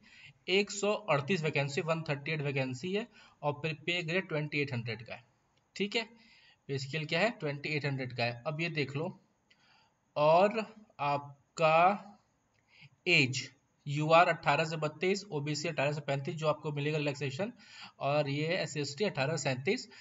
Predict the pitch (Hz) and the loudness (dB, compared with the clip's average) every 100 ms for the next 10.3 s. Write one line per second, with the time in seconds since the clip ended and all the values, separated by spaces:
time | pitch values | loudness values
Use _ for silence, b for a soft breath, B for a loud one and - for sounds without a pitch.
0 | B B - 139 147 143 147 143 143 139 | B B -4 2 2 2 0 0 0 -2
1 | 208 196 156 165 160 - 147 160 160 147 | -2 -2 -4 -6 -6 0 2 2 2 4
2 | 151 147 147 147 190 175 147 135 170 156 | 4 4 2 2 0 -2 -4 -4 -4 -2
3 | 147 151 135 143 170 160 143 139 139 175 | -2 -2 0 0 -2 -4 -4 -4 -4 -6
4 | 156 147 151 160 139 143 139 131 - 131 | -2 -2 0 -2 0 0 -2 -6 -6 -8
5 | 131 147 139 156 151 135 151 139 151 - | -4 -4 -2 -2 -4 -6 -4 -4 -6 -4
6 | 143 156 151 165 160 160 180 175 143 147 | -2 -2 -2 -6 -6 -8 -4 -2 0 -2
7 | 147 139 160 220 - B B B 139 139 | -4 -4 -2 -4 -6 B B B -2 0
8 | 135 123 113 113 - 113 104 104 B B | 0 0 -2 -4 -6 -8 -8 -10 B B
9 | - 147 139 135 135 113 113 110 110 120 | -6 -2 -2 -2 -4 -4 -2 -2 -4 -10
10 | - 196 247 | -8 -6 -6